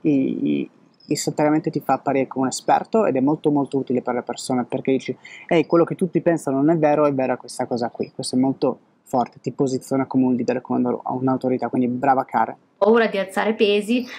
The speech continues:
Speaker 2: per non diventare troppo grosse, per non mettere su quei grossi muscoli che ne-, che hanno gli uomini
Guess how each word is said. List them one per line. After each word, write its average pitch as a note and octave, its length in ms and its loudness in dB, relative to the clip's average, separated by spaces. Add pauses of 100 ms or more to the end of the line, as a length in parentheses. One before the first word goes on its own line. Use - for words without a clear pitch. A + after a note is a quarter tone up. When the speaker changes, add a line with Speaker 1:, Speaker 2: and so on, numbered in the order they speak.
Speaker 2:
per G3+ 140 2
non G3 100 -4
diventare F#3 420 -4
troppo - 300 -2
grosse, G#3+ 840 0 (260)
per G3+ 200 2
non G#3 100 0
mettere G3+ 360 -4
su G3 360 -2
quei G3 140 0
grossi G3 420 0
muscoli G3 460 -2
che G3 120 -2
ne-, G3 320 -4
che - 120 -2
hanno F#3+ 200 0
gli G#3 140 6
uomini A3+ 680 4